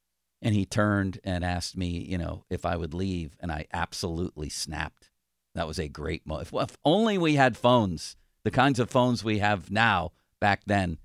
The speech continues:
there would have been some great videos. Great videos. Any other? Uh, let me think. Yeah, there's always, there's always feuds with your competitors on radio or T V.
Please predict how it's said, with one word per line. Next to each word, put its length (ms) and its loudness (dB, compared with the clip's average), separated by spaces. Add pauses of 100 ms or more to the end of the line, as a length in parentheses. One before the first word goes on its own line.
(240)
there 80 2
would 100 4
have 80 -2
been 140 -2
some 180 -4
great 300 -4
videos. 520 -12 (160)
Great 320 6
videos. 560 -4 (920)
Any 240 6
other? 340 0 (500)
Uh, 300 -2
let 100 -6
me 100 -4
think. 420 -10 (800)
Yeah, 240 2 (180)
there's 180 0
always, 560 2
there's 200 0
always 340 0
feuds 460 0
with 120 -4
your 140 -2
competitors 760 -4
on 160 -6
radio 480 -4
or 220 -4
T 260 -8
V. 320 -8